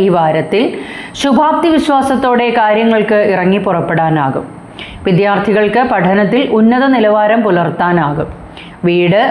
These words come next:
വസ്തു, വാഹനം എന്നിവയുമായി ബന്ധപ്പെട്ട മേഖലയിൽ നല്ല ഗുണാനുഭവങ്ങൾ പ്രതീക്ഷിക്കാം.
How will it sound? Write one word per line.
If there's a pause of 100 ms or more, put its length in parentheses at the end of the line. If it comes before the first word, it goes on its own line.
(120)
വസ്തു, (200)
വാഹനം (140)
എന്നിവയുമായി (100)
ബന്ധപ്പെട്ട (120)
മേഖലയിൽ (560)
നല്ല (120)
ഗുണാനുഭവങ്ങൾ (100)
പ്രതീക്ഷിക്കാം.